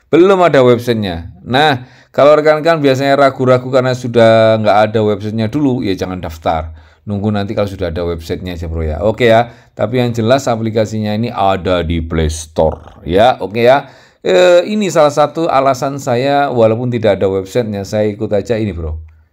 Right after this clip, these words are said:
Saya geser ya. Didududut. Mana ini ya? Mana, mana, mana, mana, mana, mana. Ini, Bro. Ini yang menguatkan saya. Oh, iya, saya daftar. Nggak mungkin toh saya baca semua. Salah satu aja,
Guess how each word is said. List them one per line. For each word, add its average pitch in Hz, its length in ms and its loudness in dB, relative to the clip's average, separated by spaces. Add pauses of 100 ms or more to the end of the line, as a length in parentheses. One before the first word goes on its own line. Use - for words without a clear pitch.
(100)
Saya - 220 -12
geser 82 320 -6
ya. 98 320 -6 (160)
Didududut. 117 560 -10
Mana 82 480 -8
ini 82 160 -10
ya? 87 80 -12
Mana, 85 240 -12
mana, 87 240 -12
mana, 85 160 -12
mana, 85 240 -14
mana, 85 240 -12
mana. 90 200 -10 (840)
Ini, 208 160 -2
Bro. 214 240 4 (800)
Ini 165 240 2
yang 156 80 0
menguatkan 139 480 2
saya. 131 320 2
Oh, 151 320 2
iya, 113 320 4
saya 101 240 -2
daftar. 98 400 0
Nggak 98 80 -2
mungkin 127 320 -2
toh 104 80 2
saya 98 240 0
baca 95 240 0
semua. 98 400 -8 (160)
Salah 147 240 2
satu 147 240 0
aja, 139 480 4